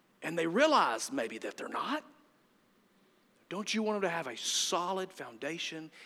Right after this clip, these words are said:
in God's word and a relationship with Jesus to say, "God, I'm gonna follow you, I'm gonna love you, I'm gonna live for you, I'm gonna chase after you,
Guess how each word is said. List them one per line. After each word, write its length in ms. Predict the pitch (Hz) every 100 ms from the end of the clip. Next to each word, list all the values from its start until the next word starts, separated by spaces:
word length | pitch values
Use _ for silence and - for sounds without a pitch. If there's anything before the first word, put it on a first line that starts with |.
| -
in 180 | - 170 -
God's 360 | 165 - 143
word 480 | 127 131 143 139 139 - - -
and 120 | 113
a 20 |
relationship 800 | 110 117 135 156 160 147 165 -
with 80 | 131
Jesus 540 | - 143 139 139 - - -
to 60 | 127
say, 180 | -
"God, 180 | 127 123
I'm 120 | 135
gonna 100 | 131
follow 400 | 101 - 151 156
you, 180 | 147 151 151
I'm 80 |
gonna 200 | 143 110
love 280 | 120 151 147
you, 180 | 147 151 - -
I'm 140 | 160
gonna 100 | 120
live 220 | 123 151
for 160 | - 156
you, 260 | 143 143 143
I'm 80 |
gonna 140 | 160 214
chase 400 | - - 170 -
after 300 | 156 156 151
you, 240 | 156 156